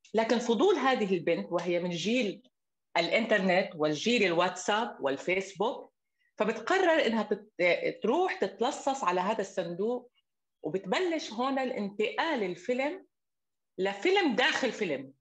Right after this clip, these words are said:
بمعنى إنه البنت بتقرر عشان تلحق تروح تصور الأشياء على الموبايل وتحويل الصور إلى فيلم متحرك عن طريق تطبيقات الهاتف. فأنت بتشوف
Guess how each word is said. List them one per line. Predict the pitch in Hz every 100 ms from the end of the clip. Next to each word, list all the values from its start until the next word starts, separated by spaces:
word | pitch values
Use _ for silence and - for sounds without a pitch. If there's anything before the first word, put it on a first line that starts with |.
| _
بمعنى | 156 254 294 185 139 165 - _ _ _ -
إنه | 202 208
البنت | 185 277 370 214
بتقرر | 233 202 214 185 190
عشان | 160 233 226 226
تلحق | 226 240 - 208 - - _ _ _ 196 -
تروح | 254 381 -
تصور | - 311 381 320
الأشياء | 247 - 190 - 202 180 233 - - _ _ _ _ -
على | 175 294
الموبايل | 311 240 214 185 170 196 285 349 - _ _ _ _
وتحويل | 156 170 214 - 240 370 349
الصور | 277 - 277 294 311 330 -
إلى | 247 254 285 320 - _
فيلم | - 240 233 208
متحرك | 190 190 - 180 185 196 190
عن | 165 196
طريق | 190 202 196 -
تطبيقات | 165 156 165 180 175 175 - _ _ _ 156
الهاتف. | 147 135 - - - _ _ _ _ _
فأنت | - 247 240
بتشوف | 202 208 - 285 285 -